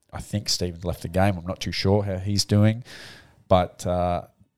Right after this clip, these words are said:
Haas been handed, I believe, a two or three game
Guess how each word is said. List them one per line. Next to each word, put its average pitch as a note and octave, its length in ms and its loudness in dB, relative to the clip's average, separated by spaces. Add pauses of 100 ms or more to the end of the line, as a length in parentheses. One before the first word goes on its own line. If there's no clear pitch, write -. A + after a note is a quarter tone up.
Haas G2 440 2
been F2+ 180 -6
handed, F2+ 560 -2
I F2+ 60 -4
believe, F2 380 -2
a D#2 40 -4
two A2+ 320 0
or F#2+ 80 2
three F2 320 -2
game E2 380 -2